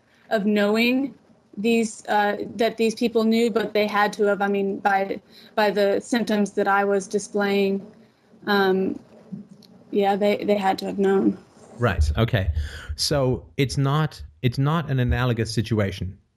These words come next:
Speaker 2: right? First and foremost, it is not fu-, fundamentally and morally, it is not the same. And it doesn't mean that there aren't two, two kids being harmed, you and, and your nephew, but fundamentally from a moral,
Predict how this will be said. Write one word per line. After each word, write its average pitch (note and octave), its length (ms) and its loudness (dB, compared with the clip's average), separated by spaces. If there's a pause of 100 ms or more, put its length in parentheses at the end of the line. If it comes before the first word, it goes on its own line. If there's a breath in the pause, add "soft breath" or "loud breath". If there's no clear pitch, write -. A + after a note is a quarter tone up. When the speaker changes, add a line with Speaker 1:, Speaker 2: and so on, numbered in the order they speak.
(260)
Speaker 2:
right? G#2+ 300 0
First D3+ 240 -2
and B2+ 80 0
foremost, G#2+ 460 0
it G#2+ 100 2
is A2 140 0
not A#2+ 280 0
fu-, - 260 -6
fundamentally D3+ 520 0
and A#2 80 2
morally, B2+ 400 0
it A2+ 80 -4
is G#2+ 100 0
not A#2+ 400 0 (400)
the G#2+ 140 -2
same. G2 360 0
And A#2 140 2
it A#2 60 -2
doesn't D#3 280 0
mean C3+ 220 2
that A2 280 -2 (360 soft breath)
there A2 120 0
aren't C3+ 220 0
two, A2+ 380 2
two C3 200 -2
kids A#2 280 -4
being A2 200 0
harmed, G2 360 0
you G#2 180 2
and, G2 220 0
and G2+ 180 0
your G2+ 80 2
nephew, A2 340 0
but A2 280 -2 (420 loud breath)
fundamentally C3 800 0
from A#2 240 0
a G#2+ 80 2
moral, A#2+ 640 0